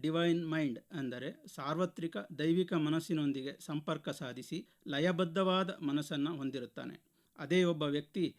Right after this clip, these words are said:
ಅಹಂಕಾರ, ಸ್ವಾರ್ಥ, ಕಾಮುಕ, ದುರಾಸೆ ಗುಣಗಳನ್ನು ಹೊಂದಿದ್ದರೆ ಅವನಲ್ಲಿನ ಗುಣ ಸ್ವಭಾವ ಸಾಮಾನ್ಯವಾಗಿ ಎರಡು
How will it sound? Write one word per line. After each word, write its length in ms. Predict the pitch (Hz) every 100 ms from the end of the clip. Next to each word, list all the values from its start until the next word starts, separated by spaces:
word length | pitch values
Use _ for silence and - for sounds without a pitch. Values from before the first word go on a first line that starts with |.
| _ -
ಅಹಂಕಾರ, 540 | 147 170 160 127 123 120 123
ಸ್ವಾರ್ಥ, 540 | - 160 151 156 147 135 123 117 -
ಕಾಮುಕ, 460 | 139 160 147 - 123 139
ದುರಾಸೆ 460 | 147 151 156 147 131 - -
ಗುಣಗಳನ್ನು 480 | 143 156 151 151 143
ಹೊಂದಿದ್ದರೆ 460 | 139 147 147 160 208 208 _ _ _ _ -
ಅವನಲ್ಲಿನ 500 | 147 165 156 156 151
ಗುಣ 200 | 151 180
ಸ್ವಭಾವ 420 | 175 160 147 143 143 -
ಸಾಮಾನ್ಯವಾಗಿ 760 | - 135 143 143 143 139 139 214 - _ _
ಎರಡು 480 | - 147 151 156 160